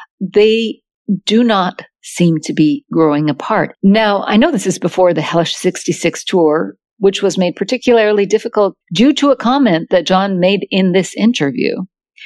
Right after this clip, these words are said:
But still, Cleave's observation stands even after that tour, because Hunter Davies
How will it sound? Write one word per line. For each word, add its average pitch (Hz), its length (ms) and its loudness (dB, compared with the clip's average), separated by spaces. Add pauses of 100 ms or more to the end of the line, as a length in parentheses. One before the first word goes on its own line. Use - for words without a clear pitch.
(360)
But 196 140 0
still, 202 560 0
Cleave's 226 320 0
observation 170 760 0
stands 160 480 -2
even 185 220 -2
after 131 320 -4
that - 260 -4
tour, - 280 -8 (280)
because 165 640 -2 (320)
Hunter 175 260 0
Davies - 640 0